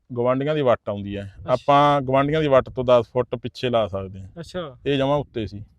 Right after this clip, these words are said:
Speaker 2: ਨਹੀਂ, ਇਹ ਕਾਨੂੰਨੀ ਆ ਕੋਈ?
Speaker 1: ਕਾਨੂੰਨੀ ਆ ਬਾਈ, ਕੋਈ ਵੀ ਐਂ ਉੱਤੇ ਨਹੀਂ ਲਾ ਸਕਦਾ, ਕਿਉਂਕਿ ਉਹਦੀ ਵੀ ਫਸਲ ਮਾਰਨੀ ਜਾਂ ਸਾਂਝੇ ਰੱਖੋ ਅਗਲੇ ਨਾਲ।
Speaker 2: ਹੂੰ।
Speaker 1: ਮੁੜ ਕੇ ਐਵੇਂ ਜਵਾਕ ਲੜੀ ਜਾਣਗੇ, ਆਪਣਾ ਕੀ ਪਤਾ ਰਹਿਣਾ ਨਹੀਂ
Speaker 2: ਨਾ
Speaker 1: ਰਹਿਣਾ।
Speaker 2: ਕਲੇਸ਼ ਨਹੀਂ ਪਾਉਣਾ।
Speaker 1: ਹਾਂ, ਇੱਕ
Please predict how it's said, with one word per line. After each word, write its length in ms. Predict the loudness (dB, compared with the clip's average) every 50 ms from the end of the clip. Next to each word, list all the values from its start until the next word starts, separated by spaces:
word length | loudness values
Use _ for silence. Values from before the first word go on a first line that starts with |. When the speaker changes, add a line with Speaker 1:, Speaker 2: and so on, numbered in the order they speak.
| _ _ _ _ _ _ -8
Speaker 2:
ਨਹੀਂ, 80 | -8
ਇਹ 40 | -8
ਕਾਨੂੰਨੀ 380 | -6 -8 -8 -6 -6 -6 -4 -4
ਆ 80 | -6
ਕੋਈ? 160 | -6 -6 -8 -6
Speaker 1:
ਕਾਨੂੰਨੀ 400 | -4 -4 -2 -2 -2 -2 -4 -4
ਆ 60 | -4
ਬਾਈ, 220 | -4 -4 -4 -6
ਕੋਈ 300 | -6 -4 -2 -2 -2 -2
ਵੀ 180 | -2 0 0 2
ਐਂ 160 | 2 2 2
ਉੱਤੇ 280 | 0 -4 _ -4 -4 -2
ਨਹੀਂ 100 | 0 2
ਲਾ 180 | 2 2 2
ਸਕਦਾ, 220 | 2 0 -2 -2 -2
ਕਿਉਂਕਿ 260 | -2 -4 -4 -4 -4
ਉਹਦੀ 180 | -2 -2 -2
ਵੀ 80 | -2 -2
ਫਸਲ 240 | -2 -2 -2 -2 -2
ਮਾਰਨੀ 280 | -2 -2 -2 -2 -2
ਜਾਂ 160 | -2 -2 -2 -2
ਸਾਂਝੇ 260 | -2 -4 -2 -4 -4
ਰੱਖੋ 260 | -4 -4 -4 -4 -2
ਅਗਲੇ 180 | -2 -2 -2 -4
ਨਾਲ। 120 | -4 -6
Speaker 2:
ਹੂੰ। 300 | -6 -8 -10 -12 -10 -6 -2
Speaker 1:
ਮੁੜ 120 | -2 -2
ਕੇ 140 | 0 0 0
ਐਵੇਂ 180 | 0 2 0 0
ਜਵਾਕ 320 | 4 6 6 6 6 4
ਲੜੀ 260 | 2 0 0 0 0
ਜਾਣਗੇ, 220 | 0 0 0 2 0
ਆਪਣਾ 320 | 0 0 -2 -4 -6 -6
ਕੀ 60 | -6
ਪਤਾ 180 | -4 -2 -2 -2
ਰਹਿਣਾ 240 | 0 0 -2 -2 -4
ਨਹੀਂ 200 | -4 -6 -6 -2
Speaker 2:
ਨਾ 60 | -2
Speaker 1:
ਰਹਿਣਾ। 120 | -2 -2
Speaker 2:
ਕਲੇਸ਼ 300 | -2 -2 -6 -6 -6 -6
ਨਹੀਂ 120 | -8 -10 -10
ਪਾਉਣਾ। 220 | -10 -6 0 4
Speaker 1:
ਹਾਂ, 280 | 4 4 6 6 4 2
ਇੱਕ 300 | 2 _ _ 0 0